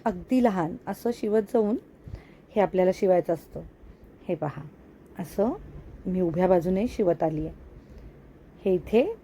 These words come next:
उभ्या बाजूने माझं शिवून झालं आहे आणि आता मी शेवटाला इथे जे आलं आहे ना, परत त्या कोपऱ्याला, तिथे पुन्हा गाठ बांधून घेते. त्यामुळे हे अजिबात आता हलणार नाही आणि आपल्याला काहीही पुढे त्रास होणार नाही, म्हणजे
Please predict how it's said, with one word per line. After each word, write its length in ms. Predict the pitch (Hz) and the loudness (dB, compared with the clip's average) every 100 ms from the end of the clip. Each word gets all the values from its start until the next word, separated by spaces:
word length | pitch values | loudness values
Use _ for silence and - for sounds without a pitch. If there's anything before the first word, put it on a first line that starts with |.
| - | -8
उभ्या 240 | 202 175 202 | -4 2 4
बाजूने 340 | 208 202 226 | 4 4 4
माझं 240 | 233 214 226 | 4 4 2
शिवून 280 | - 208 226 | 2 4 4
झालं 220 | 196 170 | 4 2
आहे 100 | 175 | 0
आणि 120 | 185 | 0
आता 180 | 185 190 | -2 -2
मी 120 | 202 226 | -4 -2
शेवटाला 640 | - 180 165 - 202 226 | 2 2 2 -2 2 4
इथे 260 | 208 - | 4 2
जे 100 | 214 | 4
आलं 200 | 240 208 | 4 4
आहे 80 | 247 | 2
ना, 160 | 302 240 - | 0 -2 -2
परत 160 | 202 196 - | 2 2 2
त्या 200 | 202 254 - - | -2 -2 -8 -2
कोपऱ्याला, 480 | 185 175 175 180 233 - - - - - 202 | -2 2 0 0 -6 -10 -20 -20 -20 -10 -10
तिथे 180 | - | -4
पुन्हा 480 | 220 - 208 185 196 190 | -2 2 2 4 2 4
गाठ 160 | 175 | 4
बांधून 360 | 160 156 156 160 | 4 0 2 0
घेते. 540 | 160 143 143 139 - - - - - - | -2 -4 -8 -10 -14 -20 -20 -20 -20 -2
त्यामुळे 380 | 180 180 196 240 - - - - - - - | 0 4 2 0 -4 -20 -20 -20 -20 -20 -6
हे 80 | 233 | -4
अजिबात 580 | 190 156 220 - 220 226 | -4 -4 -4 2 2 4
आता 340 | 196 214 277 370 - | 2 2 -2 -4 -2
हलणार 320 | 190 180 196 | 2 4 6
नाही 260 | 220 214 185 - - - - - - - | 4 2 0 -8 -20 -20 -20 -20 -20 -8
आणि 200 | 190 196 | -4 -2
आपल्याला 300 | - 196 214 | 0 2 2
काहीही 600 | 208 202 175 208 196 233 | 0 -2 -2 -4 -2 -2
पुढे 240 | 226 190 | 2 0
त्रास 320 | 190 180 180 - | 2 0 0 2
होणार 240 | 180 165 | 2 4
नाही, 200 | 165 151 | 2 0
म्हणजे 520 | 170 - 185 233 339 | -4 -10 0 4 4